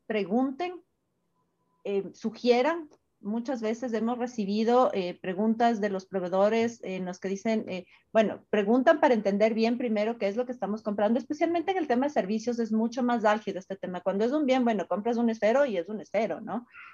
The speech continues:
Eh, que normalmente te dicen qué color, si tiene tapa o no, que es más sencillo. Pero cuando compras servicios, sí es muy importante que el vendedor entienda al cien por ciento lo que nosotros como empresa necesitamos.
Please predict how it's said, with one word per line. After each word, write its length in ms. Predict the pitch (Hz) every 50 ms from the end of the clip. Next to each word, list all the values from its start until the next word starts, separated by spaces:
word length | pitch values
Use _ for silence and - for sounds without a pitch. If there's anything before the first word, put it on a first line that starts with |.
| - _ _ -
Eh, 180 | 202 202 196
que 120 | 196 220 208
normalmente 560 | 214 214 214 226 233 247 262 254 254 233 214
te 100 | - 233
dicen 260 | 220 240 240 269 247
qué 140 | 247 247 247
color, 680 | - 233 220 220 233 240 254 262 269 269 277 285 285 - _ _ _ _
si 520 | _ _ - 226 220 214 214 214 214 214 -
tiene 240 | 220 226 226 233 -
tapa 380 | - 220 226 254 247 - 240
o 60 | 220
no, 200 | 208 208 226 233
que 300 | 240 220 208 214 - 196
es 120 | 190 165 175
más 180 | 190 180 180
sencillo. 380 | - 180 185 - 196 170 170 180 -
Pero 140 | 196 226 -
cuando 260 | 254 247 254 277 277
compras 300 | 302 311 359 427 440 -
servicios, 600 | - 302 196 226 233 240 240 - 339 349 339 - _ _ _ _ _ _ _ _ _ _ _
sí 340 | - - - - 285 302
es 120 | 311 294 -
muy 200 | 254 277 311 320
importante 640 | 330 311 - 269 247 240 - 202 208 220 214 262 -
que 80 | 226
el 60 | 220
vendedor 560 | 190 180 180 170 170 170 180 196 226 226 226 -
entienda 680 | 220 208 214 208 - 226 233 240 247 254 262 - - -
al 160 | 240 240 220
cien 400 | 226 - _ - 247 247 254 254
por 120 | 294 285 -
ciento 520 | - - 214 214 226 233 - 277 - - -
lo 120 | 214 202 -
que 80 | 202
nosotros 560 | 196 185 170 - - 226 240 240 247 254 247
como 200 | - 202 196 165
empresa 340 | 160 156 - 165 180 - 180
necesitamos. 720 | 190 190 202 - 202 - 240 240 - 320 349 339 302 -